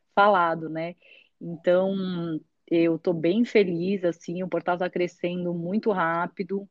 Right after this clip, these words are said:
é, mais rápido do que eu esperava, mais rápido até do que eu achava que daria conta, mas isso é muito lindo, é muito lindo ver a cada dia um profissional novo chegando, querendo fazer parte,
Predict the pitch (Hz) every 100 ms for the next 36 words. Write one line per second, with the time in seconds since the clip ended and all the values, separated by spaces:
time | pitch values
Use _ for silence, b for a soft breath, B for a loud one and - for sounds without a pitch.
0 | B B B B - 165 160 165 160 160
1 | - 185 180 175 170 165 160 170 165 -
2 | 160 156 160 202 208 202 190 180 - 170
3 | 165 170 160 190 - 190 175 175 165 165
4 | 165 156 151 143 - 208 233 220 202 220
5 | 220 - 180 180 185 - 190 185 196 240
6 | 220 165 170 185 190 196 190 226 247 208
7 | 208 196 185 180 - 202 233 214 160 165
8 | 208 233 233 B B B B _ - 214
9 | 214 190 - 190 185 175 175 196 196 196
10 | 190 175 170 175 196 208 190 - 175 190
11 | 202 - 170 170 - 156 165 165 - -
12 | 180